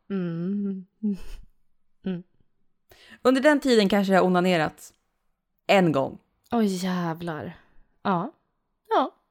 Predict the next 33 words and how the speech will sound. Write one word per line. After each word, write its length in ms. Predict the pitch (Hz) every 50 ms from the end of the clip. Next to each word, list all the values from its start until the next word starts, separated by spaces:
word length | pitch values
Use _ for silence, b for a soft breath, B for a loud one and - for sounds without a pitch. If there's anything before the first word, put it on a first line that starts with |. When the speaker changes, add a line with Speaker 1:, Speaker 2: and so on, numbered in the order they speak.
| _ _ _ _ _ _ _ _ _ _ _ _ _ B B B B B B B B
Speaker 2:
Alltså, 260 | - 247 240 240 254
jag 140 | 240 240 240
har 240 | 262 269 311 339
såna 420 | - - - 277 254 202 175 170 202
smärtor 1120 | 214 - - 226 196 196 214 247 240 - _ _ _ _ - 226 190 151 - - - - - _ _ _ _
i 260 | - 202 196 196 196
min 300 | 185 180 165 160 160 165
mutta. 520 | 175 196 190 - - - - - - - - - _ _ _ _ b b b b b b b - -
Alltså, 180 | 220 202 208
den 140 | 190 220 214
Speaker 1:
För 80 | 226 269
Speaker 2:
är 40 | 285
så 180 | - - 214
trasig. 1500 | 214 - 240 254 240 240 233 247 254 254 240 220 208 202 190 180 175 165 151 127 247 233 - - 220 - - - - - - - - - b b b b b b -
Alltså, 160 | - 214 208
den 160 | 196 233 226 233
är 120 | 226 220 -
Speaker 1:
Ja. 220 | 226 220 208 202
Speaker 2:
kaputt. 680 | 202 - 294 294 - 262 - - - - - - - - _ _ -
Speaker 1:
Mm. 320 | 226 220 214 202 196 202 - _
Speaker 2:
Det 100 | - 240
var 100 | 240 269
som 120 | 277 294 269
vi 60 | 254
pratade 360 | 220 226 196 190 190 180 170
om 140 | 170 165 160
inför 340 | 156 - 175 170 165 - 170
den 120 | 165 156
här, 240 | 165 151 147 147 143
eh, 180 | 143 143 139 -
operationen 680 | 170 - - 165 165 160 185 170 - - 135 127 123
också. 200 | 131 - - -
Att 100 | - -